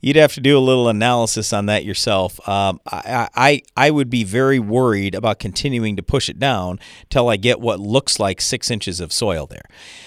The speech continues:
So a lot of times, I'll, I'll just tell you on our farm, what we try to do is sample right after harvest, and the ground is usually quite firm, and we don't have a lot of issues. But when your ground is a little bit looser, sometimes that can happen.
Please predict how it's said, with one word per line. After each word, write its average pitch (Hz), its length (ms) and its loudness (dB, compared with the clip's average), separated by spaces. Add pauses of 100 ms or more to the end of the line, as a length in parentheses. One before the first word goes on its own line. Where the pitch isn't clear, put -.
So 123 440 4
a 120 100 0
lot 120 300 2
of 185 80 -4
times, 123 400 -2
I'll, 123 220 0
I'll 147 120 2
just 147 180 -4
tell 131 160 4
you 113 160 0
on 104 100 0
our 90 160 -2
farm, - 260 -12
what 113 240 -4
we 135 220 -2
try 131 240 2
to 110 80 -2
do 101 280 -2
is 98 120 -4
sample 107 540 -2
right 107 320 -2
after 107 340 -6
harvest, 90 420 -4
and 113 120 -6
the 104 40 -4
ground 123 320 -2
is 113 120 -4
usually 107 340 -4
quite - 380 -2
firm, 85 540 -4 (300)
and 110 140 -4
we 127 80 -2
don't 131 220 -2
have 117 260 -2
a 107 60 -2
lot 101 240 0
of 90 100 -6
issues. 82 480 -4 (280)
But - 160 -2
when 147 160 -2
your 175 100 -2
ground 135 340 0
is 113 200 -2
a 80 40 -16
little 127 440 0
bit 117 140 0
looser, 104 560 -2 (200)
sometimes 143 520 -2
that 110 200 -2
can 143 220 -4
happen. 117 420 -6